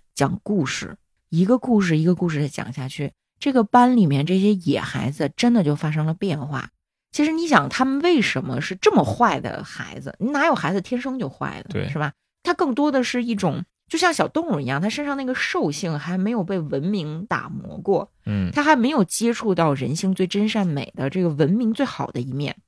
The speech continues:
Speaker 1: 还没有受到教育，所以他们才会看起来那么的恐怖，那么的野蛮。但是慢慢的呢，这些孩子在文学、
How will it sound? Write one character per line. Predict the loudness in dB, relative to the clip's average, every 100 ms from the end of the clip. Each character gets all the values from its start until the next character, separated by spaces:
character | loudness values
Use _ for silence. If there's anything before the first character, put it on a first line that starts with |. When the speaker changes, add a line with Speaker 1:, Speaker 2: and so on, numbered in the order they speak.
| _
Speaker 1:
还 | 0 4
没 | 4
有 | 4 2
受 | -2
到 | -2 -4 -2
教 | 0 0 -2
育， | -10 -18 _
所 | 0 4
以 | 4
他 | 4 2
们 | 4
才 | 2 -2
会 | -4
看 | -2 -2
起 | -2
来 | -2
那 | 0
么 | 0 0
的 |
恐 | -6 -10 -10 -8
怖， | -6 -2
那 | -2
么 |
的 | 0
野 | -2 -4 -6
蛮。 | -6 -6 -8 _ _ _ _
但 | 0
是 | 2
慢 | 2 2
慢 | 2 2
的 | 2
呢， | 2 2
这 | 0
些 | 0
孩 | -2 0 0
子 | 0 -2
在 | -2 -4
文 | -2 0 2 2
学、 | 0 0 -2